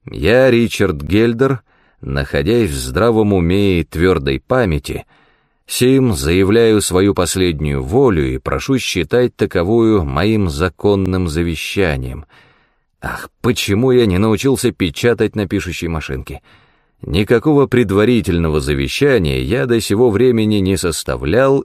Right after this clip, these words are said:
и не отменял. Так, проклятое перо. Где я тут писал?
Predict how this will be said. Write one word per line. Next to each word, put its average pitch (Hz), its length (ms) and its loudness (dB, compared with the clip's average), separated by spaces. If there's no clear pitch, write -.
и 123 220 -2
не 107 160 0
отменял. 78 640 -4
Так, - 460 -8
проклятое 98 640 2
перо. - 360 -8
Где 98 460 2
я 87 100 0
тут 80 180 -4
писал? - 540 -8